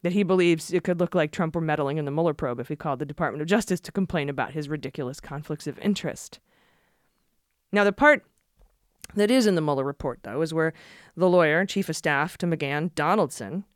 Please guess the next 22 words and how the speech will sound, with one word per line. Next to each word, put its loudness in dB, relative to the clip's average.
told 4
the -2
president 0
that -2
going 0
through -2
his -4
personal -2
attorney -2
to -8
do 2
it 4
would 0
look -2
like -2
you're -2
trying -8
to -10
meddle -6
in -4
the -2
investigation, 0